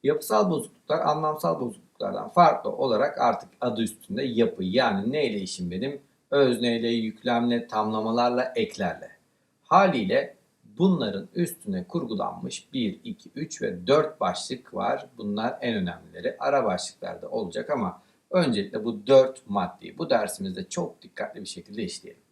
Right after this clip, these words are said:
Arkadaşlar, özne yüklem uyumsuz ise anlatım bozuk. Peki özne yüklem arasında nasıl bir ilişki var? Ya arkadaşlar, bunların ikisi de temel öğe.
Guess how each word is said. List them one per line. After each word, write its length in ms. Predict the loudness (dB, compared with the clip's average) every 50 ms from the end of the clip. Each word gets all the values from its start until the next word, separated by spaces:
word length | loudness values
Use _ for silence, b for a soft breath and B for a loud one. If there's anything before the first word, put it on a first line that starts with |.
| _ _ _ _ _ b b b b b b b b b
Arkadaşlar, 520 | 4 6 6 6 4 4 2 -2 -6 -12 -12 _
özne 400 | 2 4 4 4 4 4 2 0
yüklem 500 | 0 -2 0 4 6 6 6 6 2 -2 -6 _ _ _ _ _ _ _
uyumsuz 760 | -4 -2 -2 0 -2 -2 -2 -4 -8 -10 -12 -14 -16 -16 -18 -18 _ _ _ _ _ _ _ _ _ _ _ _ _
ise 540 | -2 0 0 2 4 4 4 4 2 -2 -8 _ _ _
anlatım 680 | -2 0 0 0 0 -2 -6 -6 -8 -6 -6 -6 -6 -10 -14 _ _ _
bozuk. 280 | -10 -10 -10 -12 -16 _ _ _ _ _ _ _ _ _ _ _ _ _ _ _ _ _ _ -4
Peki 260 | -4 -4 -2 -2 2
özne 360 | 4 4 4 4 4 4 2
yüklem 360 | 0 0 -2 -4 -4 -4 -2
arasında 420 | -2 0 0 0 0 -2 -2 -2 0
nasıl 280 | -2 -2 -2 -6 -10
bir 120 | -12 -12 -12
ilişki 300 | -12 -14 -16 -14 -12 -12
var? 160 | -12 -12 -8
Ya 200 | -4 0 0 0
arkadaşlar, 640 | 0 -2 -4 -4 -2 -2 -2 -2 -4 -8 -10 -8 -6
bunların 240 | -4 -4 -4 -4 -6
ikisi 260 | -8 -8 -6 -6 -6
de 100 | -6 -8
temel 280 | -12 -14 -10 -10 -10
öğe. 200 | -10 -10 -16 -20